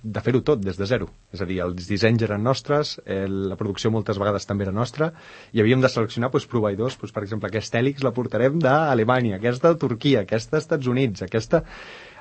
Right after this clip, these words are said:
Ara mateix, eh, el que estem, el, el que estem tendint és especialitzar-nos en tot lo que és la gestió de les dades, com hem comentat,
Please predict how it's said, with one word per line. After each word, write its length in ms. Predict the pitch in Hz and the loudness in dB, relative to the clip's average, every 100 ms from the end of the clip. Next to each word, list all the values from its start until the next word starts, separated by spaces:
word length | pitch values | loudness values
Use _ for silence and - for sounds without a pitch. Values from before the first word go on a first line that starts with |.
| - | 4
Ara 140 | 123 151 | 8 10
mateix, 440 | 139 143 175 190 - | 10 10 8 6 2
eh, 240 | 95 107 107 | 0 2 2
el 120 | 107 | 0
que 100 | 113 | 0
estem, 560 | - 131 135 135 131 120 | 2 4 4 4 2 0
el, 220 | 95 101 95 92 - | 0 0 -2 -4 -6
el 160 | 98 | -8
que 100 | - 107 | -6 -2
estem 160 | 131 | 0
tendint 240 | 131 123 139 | 2 2 2
és 80 | 123 | 2
especialitzar-nos 720 | 117 - - 104 98 113 139 123 | 0 -2 -2 -2 0 2 4 4
en 120 | 101 | 4
tot 140 | 117 127 | 4 4
lo 80 | 113 | 4
que 400 | 110 104 101 - | 2 2 0 0
és 160 | 113 104 | 0 2
la 80 | 95 | 2
gestió 300 | 90 - 110 | 0 0 2
de 80 | 104 | 4
les 80 | 95 | 2
dades, 480 | 95 156 185 - - | 0 0 -4 -12 -6
com 140 | 98 | -2
hem 140 | 95 92 | 0 -2
comentat, 540 | 98 92 90 120 - | -2 -2 0 -2 -4